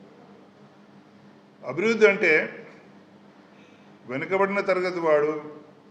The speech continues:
చివరి వరుసలో ఉన్న చిట్ట చివరి వ్యక్తి ఆర్థిక స్థాయి, జీవన స్థాయి పెరిగితే అభివృద్ధి జరిగినట్టు కానీ, అగ్రవర్ణాలు అభివృద్ధి జరిగితే బాగా జరిగినట్టు కాదు. కాబట్టి ఆ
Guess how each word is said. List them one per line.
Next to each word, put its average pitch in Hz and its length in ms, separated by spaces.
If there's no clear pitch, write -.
చివరి 175 300
వరుసలో 180 340
ఉన్న 170 180
చిట్ట 147 140
చివరి 180 260
వ్యక్తి 180 300
ఆర్థిక 165 420
స్థాయి, 147 420
జీవన 151 340
స్థాయి 151 300
పెరిగితే 147 340
అభివృద్ధి 147 320
జరిగినట్టు 135 460
కానీ, 131 400
అగ్రవర్ణాలు 175 600
అభివృద్ధి 170 360
జరిగితే 156 260
బాగా 147 160
జరిగినట్టు 131 460
కాదు. 87 220
కాబట్టి 123 460
ఆ 151 140